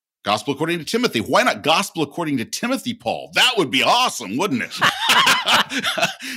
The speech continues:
So that would be great. Gospel According to Titus. Uh, there is so many. Luke is mentioned three times in the entire New Testament. Why would you connect it to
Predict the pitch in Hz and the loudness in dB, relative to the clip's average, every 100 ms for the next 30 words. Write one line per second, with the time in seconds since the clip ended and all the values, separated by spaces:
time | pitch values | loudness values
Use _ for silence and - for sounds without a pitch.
0 | 170 - 214 - 233 226 202 - 226 247 | -2 0 2 2 2 0 -2 0 2 4
1 | 254 254 240 196 214 110 - 151 233 233 | 2 -2 -4 -2 -2 -2 -4 2 2 2
2 | - 254 240 220 190 170 - 175 220 240 | 0 0 2 0 0 -4 0 0 2 2
3 | 220 - - 180 190 202 202 190 - - | -2 -8 -2 0 2 2 2 0 0 2
4 | 240 156 202 180 196 269 277 190 156 170 | 2 0 -4 -2 2 2 2 -2 -2 -4
5 | 165 147 120 - 170 226 - 175 120 110 | -2 0 -2 -4 -2 0 2 2 4 2
6 | 113 110 110 113 135 113 104 92 - - | 2 0 0 0 -2 -2 -2 -4 -8 -16
7 | - _ - - - 117 135 175 185 180 | -20 _ -20 -14 2 4 4 2 0 -2
8 | - 90 - 120 82 80 - 92 - - | -2 -4 -2 -2 -2 -4 -6 -8 -8 -10